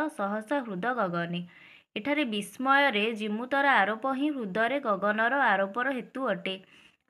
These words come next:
ତେଣୁ ଏହା ପରମ୍ପରିତ ରୂପକ ଅଳଙ୍କାର। ଏବେ ଦେଖିବା ସାଙ୍ଗ ରୂପକ, ଯେଉଁଠାରେ ଅଙ୍ଗରେ କୌଣସି ବସ୍ତୁର ଆରୋପ କରାଯାଇ ତାହାର ଅଙ୍ଗୀଭୂତ ବସ୍ତୁମାନଙ୍କରେ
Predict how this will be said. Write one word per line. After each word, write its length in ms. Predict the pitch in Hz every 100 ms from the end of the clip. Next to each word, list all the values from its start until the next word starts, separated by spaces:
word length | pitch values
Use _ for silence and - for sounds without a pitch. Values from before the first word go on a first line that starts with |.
| -
ତେଣୁ 220 | 208 254 262
ଏହା 220 | 214 240
ପରମ୍ପରିତ 640 | 254 220 214 208 214 214 277
ରୂପକ 360 | 226 208 202 254
ଅଳଙ୍କାର। 420 | 220 180 185 185 180 - - - _ _
ଏବେ 200 | 208 247
ଦେଖିବା 380 | 269 262 277 311
ସାଙ୍ଗ 400 | 339 247 208 254
ରୂପକ, 440 | 240 - 185 180 190 190 - _ -
ଯେଉଁଠାରେ 600 | 208 226 277 285 302 320
ଅଙ୍ଗରେ 480 | 262 214 226 233 226
କୌଣସି 400 | 226 247 277 311
ବସ୍ତୁର 460 | 294 294 277 285
ଆରୋପ 360 | 269 214 202 214 214
କରାଯାଇ 440 | 214 220 233 294
ତାହାର 320 | 294 226 208 220 220
ଅଙ୍ଗୀଭୂତ 500 | 214 247 262 285 277
ବସ୍ତୁମାନଙ୍କରେ 920 | 226 202 214 220 233 277 285 269 226